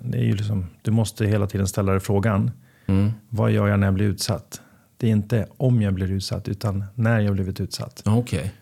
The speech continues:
Speaker 1: Hur agerar jag då? Och då är det liksom, jag tror att det är ju ett, ett sätt att tänka och att säkra de mest vitala delarna.
Speaker 2: Just det. Precis, och då, så, är det liksom den,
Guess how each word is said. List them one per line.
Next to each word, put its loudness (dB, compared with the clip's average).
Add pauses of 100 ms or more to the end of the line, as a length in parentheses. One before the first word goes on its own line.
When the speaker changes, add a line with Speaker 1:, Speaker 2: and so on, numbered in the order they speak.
Speaker 1:
Hur 0
agerar 2
jag 2
då? 2
Och -2
då 2
är 2
det 2
liksom, -6 (340)
jag -16
tror -6
att -8
det -2
är 0
ju 0
ett, -10
ett -2
sätt 0
att -4
tänka -2 (360)
och -4
att -2
säkra -2
de 0
mest -4
vitala 0
delarna. -2 (320)
Speaker 2:
Just 2
det. -6 (1000)
Precis, 0
och 0
då, 2 (800)
så, -12 (280)
är 2
det 2
liksom 2
den, 4